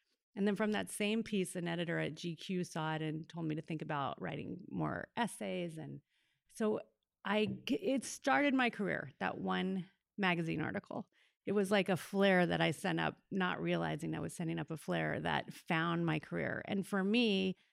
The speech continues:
my writing has always found the right place. Like, it's always opened doors for me. And, uh, I think early on I had sort of a fear of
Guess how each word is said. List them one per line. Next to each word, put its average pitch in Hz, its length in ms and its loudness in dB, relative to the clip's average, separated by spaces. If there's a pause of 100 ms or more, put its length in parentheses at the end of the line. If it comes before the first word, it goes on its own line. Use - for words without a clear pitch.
(120)
my 190 160 2
writing 214 380 6
has 170 140 4
always 190 580 4 (600)
found 175 480 2 (520)
the 202 180 2
right 175 300 4 (160)
place. - 540 0
Like, - 200 0
it's - 220 -4
always 196 360 4
opened 185 360 0
doors 202 280 2
for 180 140 0
me. 160 440 2 (640)
And, 180 280 2
uh, 160 280 2
I 202 100 -2
think 277 220 2
early 240 300 4
on 233 220 4
I 196 100 2
had 185 260 2
sort 202 160 0
of 170 120 -2
a 151 60 -4
fear 180 520 0
of 151 220 -2